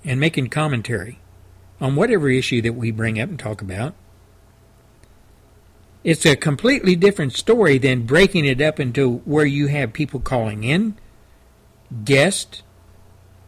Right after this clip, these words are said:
and the only break in my commentary is some music, some thirty-second spots, uh, advertisements, per-, public service announcements, whatever you wanna call 'em.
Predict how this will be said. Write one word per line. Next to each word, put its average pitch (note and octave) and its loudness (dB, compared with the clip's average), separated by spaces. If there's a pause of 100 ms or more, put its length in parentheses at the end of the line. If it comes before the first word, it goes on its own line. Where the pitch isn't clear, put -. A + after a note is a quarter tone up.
(340)
and C#3+ 0
the C#3+ 2
only A3 4
break E3+ 2
in D3 0
my D#3+ 0
commentary C#3 -2
is A#2 -2 (160)
some A2+ -2
music, C3+ 0 (1120)
some B2 -4
thirty-second D#3+ 0
spots, - -4 (400)
uh, B2 -4
advertisements, D3+ 0
per-, D3+ -2
public C#3+ -2
service D#3 -2
announcements, C3+ -4
whatever C3 -2
you C3+ -2
wanna B2+ -4
call A2+ -6
'em. E3 -6